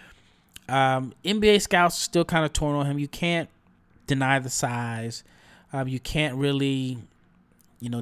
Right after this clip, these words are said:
teach what he has as far as, like, decent touch around the rim, but it's just, can he defend in space? But I, I do think that he is somebody that is going to,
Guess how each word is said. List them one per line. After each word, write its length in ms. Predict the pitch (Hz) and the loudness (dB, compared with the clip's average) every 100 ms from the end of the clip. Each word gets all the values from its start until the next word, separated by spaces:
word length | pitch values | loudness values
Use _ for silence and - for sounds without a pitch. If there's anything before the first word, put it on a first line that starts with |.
| - | -4
teach 300 | 156 135 143 | -4 -4 -4
what 100 | 123 | -4
he 140 | 123 | -4
has 320 | 131 123 120 | -4 -4 -4
as 120 | 117 - | -6 -6
far 220 | 127 120 | -4 -4
as, 140 | 117 | -6
like, 120 | 139 - _ 101 123 | -10 -14 _ -18 -4
decent 400 | 147 139 147 120 | -2 -2 -6 -6
touch 320 | 143 123 - | -8 -6 -6
around 200 | 127 117 | -4 -4
the 60 | 113 | -4
rim, 320 | 113 113 113 | -4 -4 -4
but 100 | 110 | -6
it's 100 | 113 | -6
just, 180 | 131 - | -10 -6
can 160 | 123 | -6
he 80 | 113 | -6
defend 400 | 110 - 120 110 | -8 -8 -8 -6
in 100 | 104 | -8
space? 360 | - - 104 - | -10 -8 -8 -6
But 260 | 131 131 | -6 -6
I, 60 | - | -6
I 20 | |
do 160 | 139 147 | -4 -4
think 220 | 147 127 | -4 -6
that 140 | 127 | -6
he 200 | 117 127 | -6 -6
is 100 | 120 | -6
somebody 320 | - 120 113 107 | -6 -6 -8 -8
that 220 | 110 101 | -8 -8
is 280 | 113 110 107 | -8 -10 -10
going 300 | - 110 107 | -12 -12 -12
to, 340 | - 113 104 | -12 -10 -10